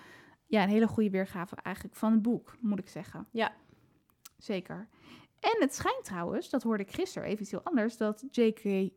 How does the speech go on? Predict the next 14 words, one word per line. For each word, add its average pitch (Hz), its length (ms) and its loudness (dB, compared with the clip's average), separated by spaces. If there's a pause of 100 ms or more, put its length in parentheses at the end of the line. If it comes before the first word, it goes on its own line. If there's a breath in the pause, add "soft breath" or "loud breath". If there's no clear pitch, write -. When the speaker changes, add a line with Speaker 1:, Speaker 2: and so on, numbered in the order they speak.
Speaker 1:
Rowling 220 560 10
weer 226 220 10
een 233 100 10
nieuw 226 160 12
boek 277 220 12
gaat 247 180 4
uitbrengen 190 540 -4 (420)
in 208 580 4
november, 202 880 -8 (180)
volgens - 460 -14
mij. 311 100 -4
Speaker 2:
In 277 120 4
deze 285 320 0
serie? 208 500 -8